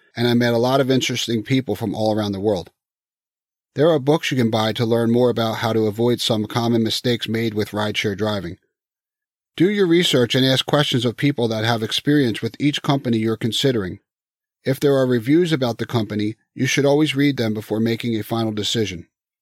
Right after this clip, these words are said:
New companies are starting every day, so look to see what's available in your area.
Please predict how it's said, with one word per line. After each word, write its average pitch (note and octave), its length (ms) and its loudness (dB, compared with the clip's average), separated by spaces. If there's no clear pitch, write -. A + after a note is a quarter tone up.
New D#3 160 4
companies D3 500 2
are A#2 80 0
starting A#2+ 380 2
every A2+ 200 0
day, G2+ 300 -2
so - 140 -2
look C#3+ 220 2
to D#3 100 0
see D3+ 200 2
what's C3 200 0
available A2+ 460 2
in G2+ 80 2
your G2+ 140 0
area. F#2+ 380 -6